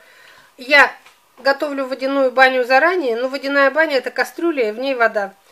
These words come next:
Нагреваю её, но не до кипячения, а примерно семьдесят или восемьдесят градусов, близко к закипанию.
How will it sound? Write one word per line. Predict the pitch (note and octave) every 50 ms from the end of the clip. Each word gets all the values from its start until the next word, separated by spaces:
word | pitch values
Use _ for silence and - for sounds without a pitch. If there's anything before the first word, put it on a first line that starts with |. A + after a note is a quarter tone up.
| _ _ _ _
Нагреваю | C4 C#4+ C#4 D4 D4+ D#4 C#4+ C#4+ B3+ A#3+ A#3 A#3+ A#3 A#3
её, | A#3 A3+ A3+ A3+ A3 -
но | C4+ C#4
не | D4 C#4 C#4
до | A#3 B3+
кипячения, | B3+ - - - C#4 - - - F4+ E4 D#4 C4+ A#3+
а |
примерно | - - B3 C4 C#4 C4 C4 A#3+ A3 G#3+ - - _ _ _ -
семьдесят | - - D#4 D#4 D4+ C4+ C4+ - - A3 -
или | A#3 A#3+ A#3+
восемьдесят | B3 C4 B3+ B3+ - B3 A3+ A3 A3 - - G#3
градусов, | A3 B3+ D4 D4+ C#4+ B3+ - B3 A#3
близко | A3+ B3+ D4+ C#4 - A#3+ A3
к |
закипанию. | G#3+ A#3 A3+ - B3 - - A#3 A3 G#3 G3 F#3+ F#3